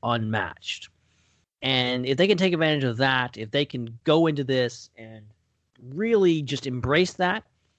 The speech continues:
and build upon it, obviously this is gonna be, I'm guessing, one of the first, like, l-, big Lord of the Rings things that's not based on something from Tolkien, but definitely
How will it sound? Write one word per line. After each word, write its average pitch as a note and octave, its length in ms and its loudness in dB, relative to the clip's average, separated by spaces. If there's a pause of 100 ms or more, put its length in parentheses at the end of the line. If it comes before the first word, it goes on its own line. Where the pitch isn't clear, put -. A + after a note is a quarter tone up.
(160)
and D3 180 -4
build G#3+ 220 4
upon B2 360 -4
it, G#2 200 -12 (1040)
obviously F3 560 2
this C3 200 -6
is B2 220 -12 (420)
gonna D3+ 160 0
be, C3 380 -2
I'm A#2 140 -8
guessing, C3+ 320 -2
one A#2+ 100 -6
of A2+ 60 -8
the G2+ 60 -10
first, - 520 -8
like, A#2 320 -12
l-, A#2+ 140 -8 (160)
big C#3 180 0
Lord B2 260 -2
of B2 60 -8
the A#2+ 80 -4
Rings B2+ 200 -4
things B2 240 -6
that's A2 220 -10
not A#2+ 440 -4
based C3 340 0
on A#2 160 -4
something A2 560 -8 (560)
from D3 220 -2
Tolkien, A2 560 0 (580)
but B2+ 320 0 (420)
definitely C#3+ 720 -2